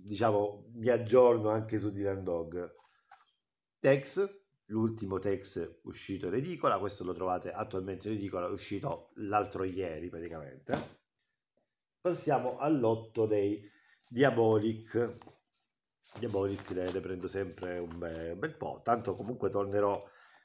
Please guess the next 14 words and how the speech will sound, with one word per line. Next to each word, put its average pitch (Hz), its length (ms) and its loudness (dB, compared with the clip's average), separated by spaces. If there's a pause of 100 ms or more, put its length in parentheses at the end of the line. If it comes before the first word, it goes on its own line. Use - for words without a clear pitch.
(180)
al 110 140 -2
mercatino 113 540 2
almeno 101 760 0
sessanta 92 560 -4
volte 80 420 -2
questo 78 300 -10
mese. 82 240 -10 (1000)
Allora, 131 320 8
cominciamo 156 420 4
da 120 120 4
questo, 90 680 -2
volume 139 540 6
Oscar 131 520 4
Mondadori, 135 1040 0